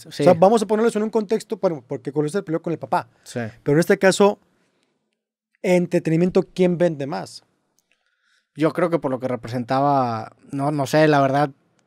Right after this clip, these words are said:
Speaker 1: y es que también hubo un tiempo en el boxeo en donde a los boxeadores no se les pagaba lo, lo, lo que se merecían.
Speaker 2: Claro.
Speaker 1: O sea, en, en, en principio de los dos miles o en los noventas incluso, muchos boxeadores se les pasaron de lanza y,
Speaker 2: Ujú.
Speaker 1: y específicamente mexicanos. Yo he tenido pláticas con boxeadores que,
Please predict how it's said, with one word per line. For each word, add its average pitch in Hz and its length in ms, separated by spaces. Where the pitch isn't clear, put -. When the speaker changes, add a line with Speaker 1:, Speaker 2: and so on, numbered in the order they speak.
Speaker 1:
y 151 220
es 165 140
que 202 80
también 175 480
hubo 196 180
un 226 100
tiempo 214 320
en 226 80
el 220 80
boxeo 165 360
en 190 80
donde 185 220
a - 20
los 143 140
boxeadores 139 340
no 170 100
se 170 100
les 170 100
pagaba 135 380
lo, 120 380
lo, 113 680
lo 123 140
que 117 120
se 110 80
merecían. 120 460
Speaker 2:
Claro. 123 80
Speaker 1:
O 113 40
sea, 117 220
en, 120 340
en, 120 240
en 127 140
principio 127 400
de - 20
los 160 140
dos 123 180
miles 127 400
o 131 60
en 123 60
los 117 140
noventas 120 480
incluso, 127 400
muchos 123 340
boxeadores 143 420
se 156 40
les 147 140
pasaron 123 380
de 127 80
lanza 135 360
y, 117 200
Speaker 2:
Ujú. 156 260
Speaker 1:
y 135 160
específicamente 147 800
mexicanos. 143 480
Yo 135 80
he - 20
tenido 147 300
pláticas 139 420
con 139 120
boxeadores 120 520
que, 120 220